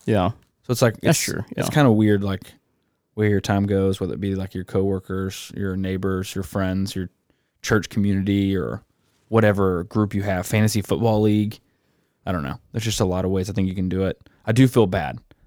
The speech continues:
Speaker 2: 'cause, like, I feel like right now we've been treating our neighborhood like we come home, close the garage door, go inside. There's, like, some people in our neighborhood that we probably should get to know better.
Speaker 1: Yeah.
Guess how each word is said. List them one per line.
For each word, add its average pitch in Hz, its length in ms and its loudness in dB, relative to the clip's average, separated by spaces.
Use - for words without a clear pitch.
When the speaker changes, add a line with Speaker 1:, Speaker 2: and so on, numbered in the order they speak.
Speaker 2:
'cause, 104 200 -4
like, - 240 -6
I 107 100 0
feel 113 120 4
like 98 140 0
right 104 180 6
now 98 200 2
we've 101 80 4
been 98 120 0
treating 80 180 -4
our 101 60 0
neighborhood 98 360 -2
like - 160 -8
we 101 60 -8
come 101 220 0
home, 101 360 0
close 104 240 0
the 107 60 -2
garage 101 260 4
door, 101 240 2
go 101 180 2
inside. 95 440 -2
There's, 107 180 -6
like, 101 120 -10
some 92 180 -6
people - 160 -10
in - 60 -4
our - 60 -6
neighborhood 101 340 -6
that - 180 -8
we 107 60 -14
probably 95 260 -4
should - 220 -8
get - 120 -8
to - 80 -8
know 69 120 -6
better. - 300 -10
Speaker 1:
Yeah. - 220 -2